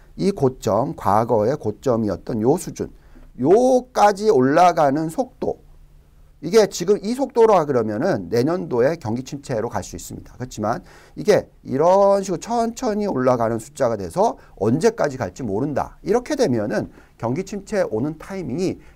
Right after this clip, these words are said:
계속 느려질 수가 있습니다. 그럴 때는 시장은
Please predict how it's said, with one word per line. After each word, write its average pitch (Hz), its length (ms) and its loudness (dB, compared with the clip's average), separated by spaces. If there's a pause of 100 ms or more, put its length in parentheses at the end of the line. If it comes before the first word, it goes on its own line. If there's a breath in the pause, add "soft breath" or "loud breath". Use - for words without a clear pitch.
(100)
계속 196 560 0
느려질 139 560 2
수가 196 200 -6
있습니다. 120 520 -10 (500 soft breath)
그럴 233 220 6
때는 202 280 -2
시장은 170 640 -4